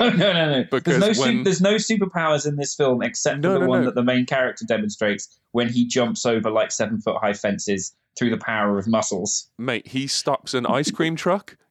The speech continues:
Speaker 2: in the middle of the street by holding onto a chain. There is nothing else.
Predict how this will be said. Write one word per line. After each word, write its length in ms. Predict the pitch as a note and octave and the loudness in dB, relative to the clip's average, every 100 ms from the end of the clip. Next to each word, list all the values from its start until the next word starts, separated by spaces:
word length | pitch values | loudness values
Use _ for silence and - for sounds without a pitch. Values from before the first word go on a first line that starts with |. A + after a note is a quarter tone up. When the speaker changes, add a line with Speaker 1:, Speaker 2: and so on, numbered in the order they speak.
| - | -6
Speaker 2:
in 140 | B2+ | -2
the 60 | B2+ | 0
middle 220 | C3+ D3 | 0 0
of 60 | C3 | 0
the 60 | |
street 360 | - C#3 A#2+ - | -2 -2 -2 0
by 140 | A#2+ | -2
holding 400 | B2+ - B2+ B2 | 0 -2 0 0
onto 240 | A#2+ A#2 A#2 | -2 -2 -4
a 60 | |
chain. 500 | A#2 - A2 G2+ F#2 - _ _ | -4 -4 -4 -4 -10 -16 _ _
There 120 | A#2 A#2+ | 0 0
is 120 | A#2 | -2
nothing 440 | B2 C#3 C#3+ D3+ | -4 -2 -2 -2
else. 240 | C3 C3+ | -2 -2